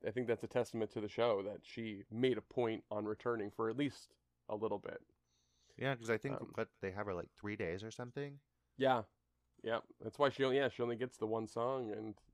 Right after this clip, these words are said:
Speaker 2: Which
Speaker 1: two
Speaker 2: is
Speaker 1: little
Speaker 2: amazing.
Speaker 1: scenes.
Speaker 2: I mean, the fact that she was able to film all this stuff in three days is just, what a pro.
Speaker 1: Incredible. Absolutely.
Speaker 2: And
Speaker 1: So
Speaker 2: just,
Speaker 1: here's
Speaker 2: like,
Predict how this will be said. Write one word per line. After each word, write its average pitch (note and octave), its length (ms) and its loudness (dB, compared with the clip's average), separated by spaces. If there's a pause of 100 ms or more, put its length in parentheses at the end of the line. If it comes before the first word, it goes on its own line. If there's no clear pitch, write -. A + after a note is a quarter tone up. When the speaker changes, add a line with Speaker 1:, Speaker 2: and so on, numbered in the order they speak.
(220)
Speaker 2:
Which B2+ 220 2
Speaker 1:
two B2+ 80 4
Speaker 2:
is A2+ 80 2
Speaker 1:
little A2 60 6
Speaker 2:
amazing. B2+ 320 4
Speaker 1:
scenes. G#2 80 0
Speaker 2:
I G#2+ 200 2
mean, G#2 200 -2
the A2+ 120 6
fact B2+ 280 2
that F#2+ 120 -2
she - 120 -4
was G2 120 -2
able G2 160 0
to F#2 80 -4
film F2 260 -4
all A2 100 2
this A#2 180 -4
stuff C3 200 -4
in F#2 140 -4
three F2+ 180 -4
days E2 260 -2
is E2 120 -8
just, - 360 -12 (1400)
what G2 180 2
a F2+ 40 2
pro. G2 260 -2
Speaker 1:
Incredible. F#2+ 320 -6 (920)
Absolutely. G2 600 -10 (540)
Speaker 2:
And G#2+ 180 2
Speaker 1:
So - 20 -4
Speaker 2:
just, G2 120 0
Speaker 1:
here's C#3+ 100 2
Speaker 2:
like, G2 240 -2